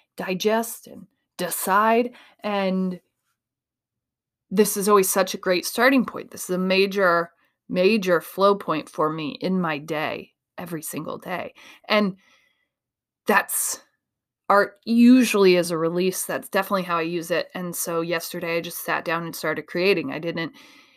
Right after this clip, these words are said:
know exactly what was going on, but I knew that we had to,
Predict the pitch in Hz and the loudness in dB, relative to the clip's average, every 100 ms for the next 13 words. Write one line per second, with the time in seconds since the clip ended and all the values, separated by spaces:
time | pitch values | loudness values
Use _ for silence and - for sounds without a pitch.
0 | _ 180 196 196 202 190 175 160 - _ | _ 0 4 8 8 6 2 -2 -4 _
1 | _ _ _ _ 175 170 - 208 233 226 | _ _ _ _ -16 -10 0 2 4 2
2 | 202 170 170 - 170 165 165 156 165 160 | 4 2 0 -8 -10 -10 -10 -12 -12 -16
3 | 160 175 185 196 185 165 151 151 170 180 | -12 -6 -6 -4 -4 -2 -2 -2 -6 -14
4 | _ _ _ _ _ _ - 139 - 180 | _ _ _ _ _ _ -6 -6 -6 -8
5 | 170 - 165 165 - - 160 - | -8 -6 -4 -4 -6 -6 -6 -6